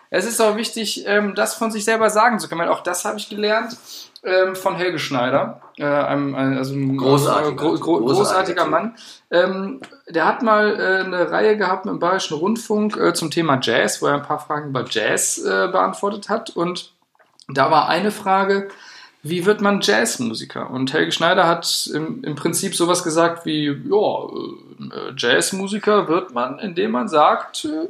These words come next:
Speaker 1: ich bin jetzt Jazzmusiker.“
Speaker 2: Ich
Speaker 1: So.
Speaker 2: bin Podcaster.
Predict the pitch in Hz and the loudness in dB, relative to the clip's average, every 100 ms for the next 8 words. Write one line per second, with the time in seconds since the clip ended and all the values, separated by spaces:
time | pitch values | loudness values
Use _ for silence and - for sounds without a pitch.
0 | - 226 - 175 202 254 254 - 339 285 | -4 -6 -2 0 2 2 -2 -4 2 2
1 | 160 131 - - - _ _ - - _ | 2 -2 -2 -8 -16 _ _ -20 -20 _
2 | _ _ _ _ _ - 147 196 139 - | _ _ _ _ _ 0 4 4 2 -2
3 | - - _ 117 123 143 139 - - - | -12 -20 _ 0 2 2 -2 -6 -10 -8
4 | - - - - - - | -8 -8 -12 -12 -18 -20